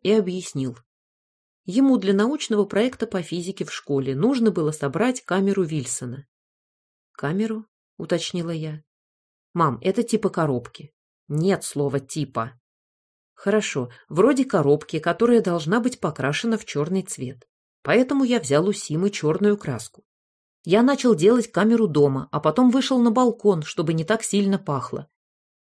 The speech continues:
Сухой лед создает разницу температур, изопропанол ложится паром внизу. То есть на самом деле все не так, но ты не поймешь.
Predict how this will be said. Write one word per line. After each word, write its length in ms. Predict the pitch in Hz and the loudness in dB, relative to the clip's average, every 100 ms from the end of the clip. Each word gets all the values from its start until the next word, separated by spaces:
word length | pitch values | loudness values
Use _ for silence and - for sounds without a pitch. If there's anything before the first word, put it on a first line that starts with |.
| _ | _
Сухой 400 | - 190 269 233 | 0 2 4 4
лед 260 | 170 170 | 4 0
создает 480 | - 170 170 233 254 | -2 -2 2 2 2
разницу 420 | 220 220 226 226 | 2 2 0 -2
температур, 680 | 214 220 233 233 220 143 127 _ _ _ | -2 0 2 0 -2 -6 -8 _ _ _
изопропанол 840 | 226 233 240 226 208 175 156 220 247 | 0 4 4 2 2 0 2 2 4
ложится 460 | 196 160 165 233 | 2 0 -2 -4
паром 360 | 233 156 190 202 | 0 2 2 0
внизу. 500 | 196 233 156 127 - _ _ _ - | 2 2 2 -6 -8 _ _ _ 2
То 80 | |
есть 160 | 196 - | 4 4
на 100 | 214 | 0
самом 280 | 226 214 202 | 2 2 4
деле 180 | 208 208 | 4 4
все 160 | 226 | 2
не 140 | 208 214 | 2 4
так, 180 | 269 | 2
но 120 | 214 180 | 2 2
ты 100 | 208 | 2
не 100 | 208 | 4
поймешь. 560 | 190 165 127 117 - | 2 0 -2 -6 -14